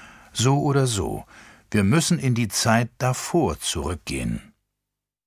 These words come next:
Sie tippte sich mit dem Zeigefinger an die Stirn.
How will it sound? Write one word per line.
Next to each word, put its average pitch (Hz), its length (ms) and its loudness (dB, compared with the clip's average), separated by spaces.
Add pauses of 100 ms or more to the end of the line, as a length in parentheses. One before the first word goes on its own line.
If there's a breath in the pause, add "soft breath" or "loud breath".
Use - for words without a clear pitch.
(420)
Sie 107 180 0
tippte 147 280 -2
sich 135 180 0
mit 123 120 0
dem 92 120 2
Zeigefinger 104 680 0
an 98 120 0
die 92 100 -2
Stirn. 73 520 -2